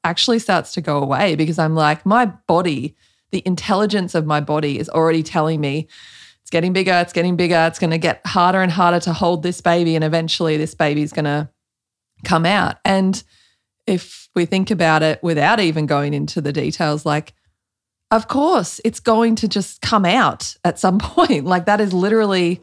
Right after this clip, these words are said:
what will happen. Um, and when I then take that a step further, I think to make that happen easily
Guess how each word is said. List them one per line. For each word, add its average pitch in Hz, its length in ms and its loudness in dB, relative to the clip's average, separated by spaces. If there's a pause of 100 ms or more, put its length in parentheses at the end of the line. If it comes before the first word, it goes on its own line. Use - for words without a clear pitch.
(100)
what 175 260 0
will 170 120 2
happen. 160 500 0 (540)
Um, 165 540 2 (100)
and 180 500 0 (840)
when 180 260 0
I 170 140 4
then 226 400 2 (140)
take 180 260 -2
that 165 140 2
a 170 40 -2
step - 220 -4
further, 196 320 2
I 165 100 4
think 165 420 -4 (1500)
to - 120 -2
make 233 300 0
that 208 220 0
happen 170 640 -2
easily 180 800 -2